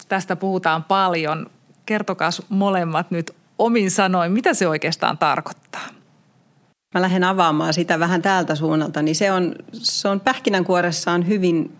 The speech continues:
Speaker 2: hyvin tyypillisesti sitä, että lähdetään tunnistamaan, missä ne meidän kuormitustekijät on ja missä, mistä me tunnistetaan ehkä se, että se kuormitustekijä on meille muuttunut jo riskiksi.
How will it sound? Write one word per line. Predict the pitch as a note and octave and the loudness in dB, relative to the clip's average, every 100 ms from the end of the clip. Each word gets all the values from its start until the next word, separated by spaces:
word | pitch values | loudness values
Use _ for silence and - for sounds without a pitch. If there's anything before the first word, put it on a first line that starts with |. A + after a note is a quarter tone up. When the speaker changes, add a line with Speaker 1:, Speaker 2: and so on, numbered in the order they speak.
| F#3 | -4
Speaker 2:
hyvin | A3 G3+ | -2 0
tyypillisesti | F3 F#3 F3+ E3 D#3+ D#3 | 0 0 2 0 -2 -2
sitä, | E3+ G#3 F#3+ D#3 | -2 -2 0 -2
että | D3 | 0
lähdetään | F3 F3 D#3+ | 0 2 2
tunnistamaan, | D#3+ E3+ D#3 C#3+ - C#3+ D3 D#3+ D#4+ | 2 2 2 0 -2 -2 -2 -2 -2
missä | F4 - F3+ | -2 0 0
ne | E3 | 2
meidän | E3 E3 | 2 0
kuormitustekijät | D3+ F3+ E3 - D3+ D3+ C3+ - A2+ - - | 2 2 0 -2 -4 -4 -6 -4 -6 -6 -6
on | C#3+ B2+ | -4 -4
ja | - | -4
missä, | - G3+ - - | -2 -2 -4 -6
mistä | G#3+ C#4 - | -2 -2 0
me | G#3+ F#3 | -2 -2
tunnistetaan | A#3 A3+ F3+ D3+ - D3 D#3 D#3 | 0 2 2 0 -2 -2 0 0
ehkä | D#3+ D#3+ | -2 -4
se, | E3 F3 | -2 -2
että | E3 | -2
se | |
kuormitustekijä | E3+ F#3+ D#3+ D3 D3+ C#3+ F3 F3 C#3+ | -2 0 0 0 -2 -2 -4 -2 -2
on | C#3 | 0
meille | E3 E3 D3+ | 0 0 0
muuttunut | E3 E3 D3 D3 D#3 E3+ | 0 0 -2 -2 0 0
jo | G#3 | 0
riskiksi. | C#4 C#4 - D#3 - D#3 | -2 -2 -6 -8 -6 -10